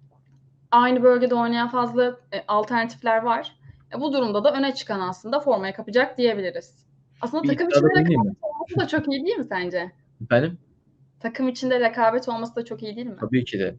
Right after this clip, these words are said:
Speaker 2: Yani bir de özellikle yani takıma bakıyorum da aklıma gelenleri şu an sayıyorum. Arda Güler gibi bir oyuncu var takımın içerisinde. Orada Lincoln Enrique var. Bakıyorsun İsmail Yüksek gibi bir oyuncuyu kazandırdılar tekrardan,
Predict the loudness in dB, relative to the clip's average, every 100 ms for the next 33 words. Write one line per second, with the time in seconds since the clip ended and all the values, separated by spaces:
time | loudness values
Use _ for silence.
0 | _ -6 -6 -6 -20 _ 0 6 6 8
1 | 6 6 6 4 2 0 _ _ -2 2
2 | 2 2 0 2 2 4 6 8 8 4
3 | 4 4 6 6 4 2 0 -2 -2 0
4 | 2 6 6 6 4 4 4 2 0 2
5 | 2 2 2 2 2 -2 -6 -6 -4 -6
6 | -6 -6 -6 -6 -10 _ _ _ 2 4
7 | 4 4 2 2 2 2 0 2 2 2
8 | -4 _ _ -2 4 4 2 -4 0 4
9 | 4 2 -2 -2 2 2 4 4 4 0
10 | 2 2 2 -2 -2 -4 -4 -4 -2 -2
11 | 0 -2